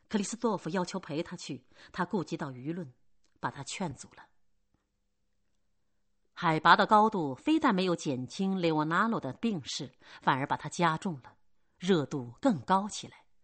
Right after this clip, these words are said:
夜里，格拉齐亚焦急万状，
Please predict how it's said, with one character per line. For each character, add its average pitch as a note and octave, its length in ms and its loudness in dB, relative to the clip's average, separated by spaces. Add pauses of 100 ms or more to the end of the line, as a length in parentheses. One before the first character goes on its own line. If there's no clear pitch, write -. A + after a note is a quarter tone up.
(960)
夜 F#3+ 260 -2
里， C3+ 280 -18 (300)
格 E3 100 -6
拉 C3+ 120 -6
齐 - 200 -8
亚 D3+ 120 -8
焦 G#3+ 360 0
急 C#3+ 200 -6
万 D3 320 -6
状， - 240 -8